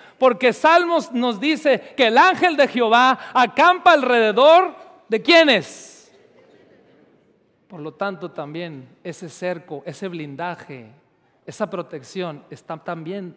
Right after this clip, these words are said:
para ti y para mí. El enemigo sabe, el enemigo conoce que tenemos un blindaje especial. Pero son aquellos a los que le temen,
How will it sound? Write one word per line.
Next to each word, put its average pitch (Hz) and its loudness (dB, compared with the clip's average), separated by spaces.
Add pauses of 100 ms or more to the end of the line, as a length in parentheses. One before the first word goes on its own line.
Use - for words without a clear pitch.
para 135 -12
ti 180 -12
y 170 -12
para 123 -16
mí. 110 -20 (1800)
El 165 -10
enemigo 170 -10
sabe, 180 -12 (1500)
el 165 -12
enemigo 170 -10
conoce 160 -14 (100)
que 165 -12
tenemos 175 -12
un 202 -8
blindaje 196 -12
especial. 127 -20 (1900)
Pero 180 -4
son 226 0
aquellos 294 -2
a 294 4
los 240 -4
que 185 -6
le 165 -6
temen, 208 -4